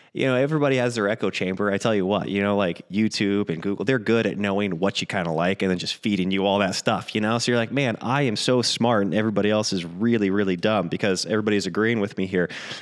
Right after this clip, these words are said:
And so I'll be having that kind of echo chamber conversations, whether it's with people at my church or people in my community. And you can get so worked up and be talking about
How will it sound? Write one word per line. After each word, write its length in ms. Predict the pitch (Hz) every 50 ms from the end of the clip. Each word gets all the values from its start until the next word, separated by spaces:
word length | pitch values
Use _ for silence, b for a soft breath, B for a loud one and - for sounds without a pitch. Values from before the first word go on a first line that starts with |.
| B B
And 120 | 139 131
so 160 | - 165 156
I'll 100 | 143 135
be 140 | 127 139 131
having 560 | 120 139 147 151 165 165 156 135 123 120 104
that 260 | 104 120 110 110 - -
kind 180 | - 131 117
of 200 | 110 101 - - B B B B B B B B B B _
echo 200 | 131 135 - 131
chamber 320 | 123 - - 123 117 113 107
conversations, 760 | - 123 113 101 95 - - 131 131 127 - - 127 127 117
whether 180 | 113 107 104 104 95 - -
it's 160 | - - -
with 160 | - 101 - -
people 240 | - 117 - 107
at 60 | 107 92
my 120 | 90 85
church 360 | 90 - - 131 131 131 - -
or 40 |
people 280 | 101 - 110 104 101 101
in 60 | 98 98
my 140 | 95 90 87
community. 600 | - - 90 101 117 127 120 101 95 90 92 B B B B B B B -
And 140 | 120 131 165
you 60 | 214
can 120 | - 214
get 140 | 196 - -
so 260 | - - - 143 156
worked 340 | 170 160 160 135 110 - -
up 460 | 160 160 147 107 98 - - - _ _
and 140 | - 127 123
be 100 | 117 120
talking 340 | - - 139 135 139 - 135
about 320 | 113 120 113 107 - -